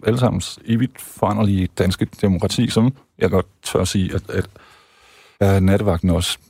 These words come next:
øh, er en stor bidrag til. Ikke mindst på grund af dig. Så, tooghalvfjerds tredive fireogfyrre fireogfyrre.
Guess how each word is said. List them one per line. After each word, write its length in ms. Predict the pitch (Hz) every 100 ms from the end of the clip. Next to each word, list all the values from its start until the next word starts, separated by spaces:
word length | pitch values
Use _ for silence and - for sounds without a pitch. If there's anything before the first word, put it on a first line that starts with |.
| -
øh, 340 | 92 85 80 76 - -
er 120 | - 82
en 80 |
stor 260 | 80 - - - _ -
bidrag 340 | - 87 -
til. 180 | - - - _ _ _
Ikke 160 | 131 127
mindst 280 | 98 - - _ -
på 100 | 98
grund 200 | 95 -
af 200 | 90 85 80 _ _
dig. 180 | 85 - - _ _ -
Så, 160 | 160 160 _ _ _
tooghalvfjerds 380 | 226 170 151 -
tredive 340 | - 175 202 - -
fireogfyrre 320 | 220 202 151 160 _ _
fireogfyrre. 240 | 101 92